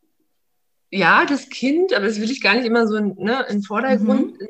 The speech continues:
Speaker 1: insofern stellen, weil es für mich keinen Unterschied, also sie hätte auch gesund sein können, das wäre für mich das gleiche Gefühl gewesen. Und naja, ich musste erstmal so ein bisschen auf die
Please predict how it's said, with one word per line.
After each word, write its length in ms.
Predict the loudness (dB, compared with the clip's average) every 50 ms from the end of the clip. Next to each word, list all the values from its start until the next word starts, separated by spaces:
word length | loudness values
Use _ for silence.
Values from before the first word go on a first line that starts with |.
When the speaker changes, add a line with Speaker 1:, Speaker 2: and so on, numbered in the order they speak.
| -8
Speaker 1:
insofern 360 | -8 -8 -6 -4 -4 -4 -4 -4
stellen, 480 | -6 -4 -4 -2 -2 -2 -2 -4 -6 -4
weil 100 | -4 -4
es 100 | -4 -4
für 80 | -2 0
mich 280 | 0 0 -2 -4 -8 _ _ _ -6
keinen 180 | -2 -2 0 0
Unterschied, 320 | -2 -2 -4 -4 -6 -10
also 180 | -10 -8 -8 -10 -10 -12 _ _ _ _ _ _ _ _ -4
sie 140 | 0 0
hätte 180 | 0 2 2 0
auch 160 | 0 0 0
gesund 460 | 0 -2 -2 0 0 0 0 0 -2
sein 320 | -2 -2 -2 -2 -2 -4 -6
können, 440 | -4 -4 -2 -2 -2 -2 -4 -4 -4
das 220 | -4 -6 -4 -4
wäre 140 | -6 -6 -4
für 120 | -4 -4
mich 220 | -4 -4 -4 -6 -10
das 160 | -18 -16 -12
gleiche 300 | -10 -10 -10 -8 -10 -10
Gefühl 300 | -10 -8 -6 -6 -4 -2
gewesen. 360 | -2 -2 -4 -4 -4 -8 -10 _ _ -20 -20 -20 -20 -20 -20 -20 -20 _ _ _ _ -4
Und 380 | 0 2 2 2 2 0 -4 -10 -18 _ _ _ _ _ _ _ _ _ _ _ _ _ _ _ _ _ _ _ _ _ _ _ _
naja, 420 | -4 0 2 4 4 4 4 2 0
ich 160 | -2 -8 -8
musste 380 | -4 -2 -2 -2 -2 -4 -8 -8
erstmal 400 | -6 -4 -4 -4 -4 -6 -8 -6
so 60 | -6 -4
ein 80 | -4
bisschen 320 | -4 -4 -6 -6 -8 -8 -8
auf 80 | -8 -12
die 180 | -14 -16 -16